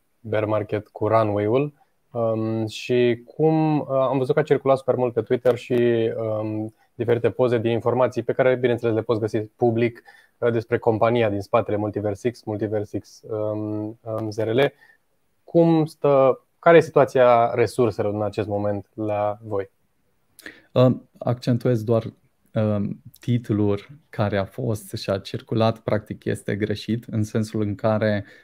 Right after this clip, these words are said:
Speaker 2: um, există o sumă care e menționată în acel titlu ca profit și aia, în practică, este suma care a fost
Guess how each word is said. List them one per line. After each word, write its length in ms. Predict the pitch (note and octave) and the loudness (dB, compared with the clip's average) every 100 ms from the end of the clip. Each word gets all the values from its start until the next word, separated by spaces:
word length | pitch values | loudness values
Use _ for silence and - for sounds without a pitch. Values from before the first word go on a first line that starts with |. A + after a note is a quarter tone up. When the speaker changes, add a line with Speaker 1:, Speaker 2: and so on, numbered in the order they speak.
| _ | _
Speaker 2:
um, 220 | - G#2+ A2 | -4 -4 -2
există 340 | A2 A2 - | -4 -4 -4
o 40 | G#2 | -6
sumă 480 | - A2+ A2 G#2+ | -2 0 2 0
care 280 | G#2+ G#2 G#2+ | -2 -4 -2
e 120 | G#2 | -2
menționată 680 | G2+ G#2 G2 G#2 G#2 A#2 - | -2 -2 -4 -4 -2 -2 -4
în 60 | G2+ | -8
acel 300 | G#2 A2 G2+ | -4 -4 -4
titlu 420 | - G#2+ G#2+ G#2+ | -4 -4 -4 -8
ca 160 | - | -6
profit 600 | G2+ A2 G2+ - C3+ C#3 _ _ _ | -4 -2 -4 -2 -4 -4 _ _ _
și 140 | - | 0
aia, 320 | C3 B2+ A#2+ - | 4 4 2 0
în 360 | B2+ B2+ A2+ - - | 2 4 4 -2 -2
practică, 500 | B2 A#2+ - - G#2+ | -2 -2 -6 -4 -2
este 300 | A2 G#2+ G#2+ | -2 -2 -6
suma 580 | - B2 A#2+ A2 G#2 - | -4 -2 0 0 -2 -6
care 180 | A2 | -6
a 60 | G2+ | -4
fost 260 | A2+ A2+ | -2 -4